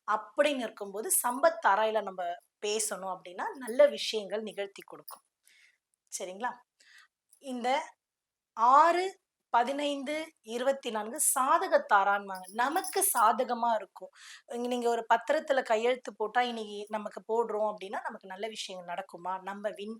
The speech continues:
பண்ணுவோமா, எந்த மனஸ்தாபங்களும் வராதா, மாமியாருக்கும் மருமகளுக்கும் ஒற்றுமை நிகழுமா, இந்த மாதிரி விஷயங்கள்லாம் பார்க்கும்போது இந்த சாதக தாரால நம்ம செஞ்சோம்னா ஜெயிச்சிரும். ஒரு எழுதிக்க வச்சுக்கோங்க, இருபத்தேழு நட்சத்திரங்கள் எழுதுவீங்க,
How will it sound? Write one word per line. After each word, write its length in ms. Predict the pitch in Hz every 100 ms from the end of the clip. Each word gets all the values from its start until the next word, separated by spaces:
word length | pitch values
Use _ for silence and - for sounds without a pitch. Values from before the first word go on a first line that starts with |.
| 214
பண்ணுவோமா, 500 | 185 190 175 175 190 - - -
எந்த 280 | 240 254 277
மனஸ்தாபங்களும் 800 | 220 208 247 - 240 208 214 214 202
வராதா, 600 | 190 196 185 185 190 - - - 202
மாமியாருக்கும் 600 | 214 247 269 262 262 247
மருமகளுக்கும் 560 | 190 208 214 208 240 214
ஒற்றுமை 420 | 190 - 233 226
நிகழுமா, 540 | 190 190 202 185 185 190 175 _ _ _ _ - _
இந்த 240 | 233 226
மாதிரி 200 | 226 262 220
விஷயங்கள்லாம் 580 | 208 - 247 214 202 214
பார்க்கும்போது 840 | 196 196 180 170 175 190 349 - _ _ _
இந்த 240 | 247 220 220 240
சாதக 460 | 233 330 370 339 -
தாரால 420 | 196 220 247 220 190
நம்ம 200 | 185 180 - 196
செஞ்சோம்னா 480 | 202 202 190 247 - _ _ _ 190
ஜெயிச்சிரும். 520 | 190 196 - 196 180 _ _ - _
ஒரு 160 | 185 170
எழுதிக்க 500 | 170 202 277 349 320
வச்சுக்கோங்க, 380 | 311 - 277
இருபத்தேழு 420 | 214 202 208 190 175
நட்சத்திரங்கள் 560 | 220 254 277 277 269
எழுதுவீங்க, 500 | 233 226 220 226 208